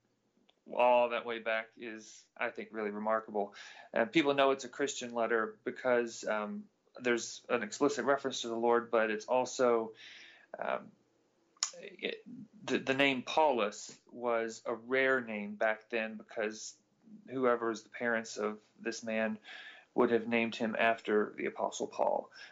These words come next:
Uh, so in the year two hundred and thirty, that was not a common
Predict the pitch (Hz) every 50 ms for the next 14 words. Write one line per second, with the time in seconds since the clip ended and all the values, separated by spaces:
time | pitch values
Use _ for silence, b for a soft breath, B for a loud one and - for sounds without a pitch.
0 | B B - - - - - - 110 107 107 107 110 - _ - - - - 117
1 | 117 - 120 117 117 - - - 135 120 120 117 107 107 107 104 104 - - 123
2 | 117 117 110 107 107 104 - - _ _ _ - - 113 104 113 110 120 117 107
3 | 107 - - 117 110 110 110 110 107